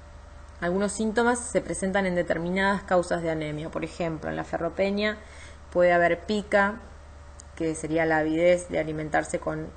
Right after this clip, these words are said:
hielo o tierra. Síntomas gas-, gastrointestinales como dispepsia, glositis, estomatitis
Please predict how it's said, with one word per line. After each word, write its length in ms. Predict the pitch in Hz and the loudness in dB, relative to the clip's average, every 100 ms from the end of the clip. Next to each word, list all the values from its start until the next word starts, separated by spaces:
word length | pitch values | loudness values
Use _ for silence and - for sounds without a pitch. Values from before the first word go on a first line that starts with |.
| - - - | -18 -18 -14
hielo 720 | 165 175 180 180 160 180 - | -2 4 6 4 4 2 2
o 120 | - 147 | -2 -6
tierra. 680 | - 196 196 180 185 214 - - - - - - - - - - - - - - | 0 4 4 4 0 0 -6 -16 -18 -18 -18 -18 -18 -20 -18 -18 -18 -18 -18 -14
Síntomas 440 | - 208 208 190 | -4 2 4 4
gas-, 280 | 185 180 170 | 2 0 0
gastrointestinales 760 | - 180 190 175 175 180 196 196 | 0 2 2 0 -2 0 2 2
como 180 | 190 165 | -2 -2
dispepsia, 600 | 160 - 202 196 - 190 | -2 6 8 8 0 2
glositis, 720 | 170 170 196 190 190 190 - | 0 -2 -6 -6 -4 -6 -6
estomatitis 960 | 190 - 165 160 185 185 190 185 - | -10 -6 -4 -4 -4 -4 -4 -4 -6